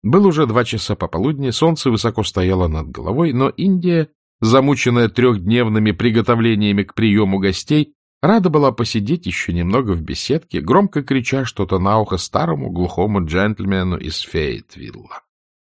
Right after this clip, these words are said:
Всех мал-помалу охватывала ленивая дремота. Негры не спеша убирали со столов. Оживление спадало, смех затихал, и то в одной группе гостей, то в другой разговор понемногу замирал совсем.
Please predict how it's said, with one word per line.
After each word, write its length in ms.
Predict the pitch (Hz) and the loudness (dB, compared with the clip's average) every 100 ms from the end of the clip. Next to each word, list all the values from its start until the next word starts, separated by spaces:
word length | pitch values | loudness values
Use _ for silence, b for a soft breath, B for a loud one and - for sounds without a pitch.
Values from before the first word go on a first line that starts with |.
| _ _ _ _ _ _ _ _ _ | _ _ _ _ _ _ _ _ _
Всех 260 | - 233 185 | 0 2 4
мал-помалу 540 | 180 165 120 147 147 | 2 2 2 2 2
охватывала 760 | 110 90 107 123 117 110 101 92 | 0 -2 -4 -2 -2 -2 -2 -4
ленивая 540 | 90 87 85 80 87 85 | -4 -2 -2 -2 -2 -2
дремота. 720 | 78 78 76 - - - - _ _ _ _ _ _ - | -4 -6 -8 -14 -18 -20 -20 _ _ _ _ _ _ 0
Негры 400 | 110 180 175 165 | 2 4 2 2
не 100 | 104 | -2
спеша 440 | - 92 - 120 | -4 -4 0 0
убирали 400 | 113 85 87 98 | 0 0 0 -2
со 160 | 87 - | -4 -8
столов. 720 | - - - - - - - _ - | -10 -12 -16 -18 -18 -20 -20 _ -4
Оживление 500 | 113 131 175 170 98 | 0 2 2 0 -2
спадало, 480 | - 92 147 180 | -2 -2 0 -2
смех 300 | - 113 110 | -2 -2 -2
затихал, 640 | 87 87 - - 139 147 - _ _ _ | -2 -4 -6 -6 -2 -4 -6 _ _ _
и 120 | - 120 | 0 2
то 160 | 143 | 4
в 80 | 123 | 4
одной 240 | 117 165 | 4 2
группе 340 | 151 151 - 147 | 0 -2 -2 0
гостей, 540 | 135 127 - 131 131 | 2 2 2 2 2
то 240 | 107 - 95 | 0 -2 0
в 80 | |
другой 500 | 87 92 85 95 127 113 | 0 -2 0 2 4 4
разговор 500 | 104 87 98 110 104 | 2 2 2 2 2
понемногу 460 | 101 98 98 95 | 0 0 0 0
замирал 360 | 92 95 92 87 | 0 0 0 -2
совсем. 540 | - 80 - - - | -4 -8 -10 -14 -16